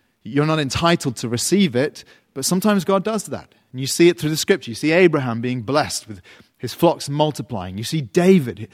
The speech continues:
becoming enriched by God's favor. You see Solomon being enriched by God's favor. And it would be hypocritical for Jesus to say that being wealthy is inherently wrong,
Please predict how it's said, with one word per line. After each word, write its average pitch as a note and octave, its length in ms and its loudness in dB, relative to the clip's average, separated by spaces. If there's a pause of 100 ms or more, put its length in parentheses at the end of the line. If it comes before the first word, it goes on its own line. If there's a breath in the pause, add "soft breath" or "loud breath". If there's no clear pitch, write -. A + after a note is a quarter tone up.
(140)
becoming C3+ 480 -6
enriched C3+ 500 -4
by C3+ 140 -4
God's C3 260 -4
favor. D3 280 0
You A2+ 80 -2
see D#3+ 120 0
Solomon D3+ 640 0 (220 loud breath)
being D3 160 -2
enriched C#3 320 -6
by B2+ 100 -4
God's B2 260 -2
favor. C3 380 -4
And E3 140 -4
it G#3 80 -6
would F#3+ 220 0 (280 loud breath)
be F#3+ 80 4
hypocritical A3+ 760 4
for D#3+ 160 -2
Jesus C#3+ 680 2 (680 loud breath)
to E3 80 -4
say A3 300 4
that E3 120 -4
being E3+ 200 4
wealthy E3+ 440 2
is C3+ 260 0
inherently C3+ 480 -2
wrong, G#2+ 440 -4